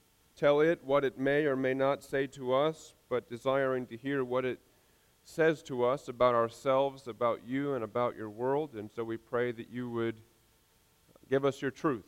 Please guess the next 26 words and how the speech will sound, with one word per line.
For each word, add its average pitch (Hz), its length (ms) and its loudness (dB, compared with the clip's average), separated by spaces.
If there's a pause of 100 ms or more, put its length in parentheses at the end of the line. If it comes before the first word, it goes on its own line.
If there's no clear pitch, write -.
(1200)
and 147 200 0
the 139 60 0
grace 127 300 0
to - 140 -10
accept 120 380 -6
it 107 140 -12
this - 160 -16
morning. 101 320 -4
We 104 80 -6
pray 107 280 -4
in 101 100 -6
Jesus' 104 320 -12
name. 95 240 -8 (440)
Amen. 95 300 -6 (3500)
First 151 240 -2
Kings 135 300 -2
twenty. 131 340 0 (1700)
Now 160 160 6
Ben-Hadad, 170 720 6
king 175 220 4
of 143 160 4
Aram, 165 500 6
mustered 165 460 4
his 170 260 2
entire 151 540 2
army. 147 340 2